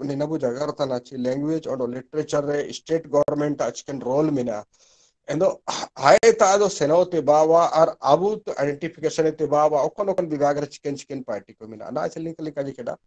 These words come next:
और एक रिपीट रुवे तने जी, <clears throat> रामदाल मुंडा इंस्टीट्यूट ऑफ ट्राइबल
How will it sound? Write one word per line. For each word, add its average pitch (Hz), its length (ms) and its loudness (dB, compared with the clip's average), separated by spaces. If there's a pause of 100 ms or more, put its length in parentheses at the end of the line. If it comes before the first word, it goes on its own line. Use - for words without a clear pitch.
(220)
और 160 120 2
एक 156 120 2
रिपीट 175 280 -2
रुवे 160 200 2
तने 143 220 -4 (560)
जी, 214 380 -10 (300)
<clears throat> - 20 -8 (580)
रामदाल 165 520 6
मुंडा 180 240 6
इंस्टीट्यूट 160 420 2
ऑफ 170 140 0 (200)
ट्राइबल 151 360 2